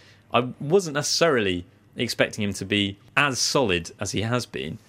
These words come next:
I mean, do, do you expect him now to stay as opener for the foreseeable future? That Joe Root's runs on debut have maybe muddied the waters a little bit because he's an opener by trade and is eight years younger than Compton. I've seen some people say, "Oh, you know,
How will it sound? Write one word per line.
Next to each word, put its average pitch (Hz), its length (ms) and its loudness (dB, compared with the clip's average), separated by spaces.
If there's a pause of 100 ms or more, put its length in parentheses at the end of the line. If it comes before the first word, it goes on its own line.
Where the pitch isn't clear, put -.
(160)
I - 40 -4
mean, 110 160 2
do, 135 260 2
do 131 220 0
you 131 80 4
expect - 420 0
him 110 60 2
now 98 140 0
to 107 100 -4
stay 131 300 2
as 98 100 -2
opener 92 240 -2
for - 140 -6
the 98 320 -2
foreseeable 101 540 -4
future? 107 300 -2
That 98 120 -6 (500)
Joe 143 200 4
Root's 131 520 0
runs 113 280 0
on 101 120 -2
debut 98 380 0
have 101 200 -6
maybe 123 440 0
muddied 110 280 0
the 101 60 0
waters 101 300 -2
a 101 40 -2
little 120 260 0
bit 82 180 -2
because 92 260 -6
he's 117 160 2
an 98 100 0
opener 104 360 0
by 92 160 0
trade - 520 -2 (400)
and 104 140 2
is 101 100 2
eight 107 220 2
years 98 240 2
younger 110 280 0
than 92 180 -6
Compton. - 380 -10
I've 98 100 -6
seen 101 140 -6
some 95 180 -6
people 95 160 -8
say, 95 180 0
"Oh, 98 80 0
you 98 80 -2
know, 92 120 -6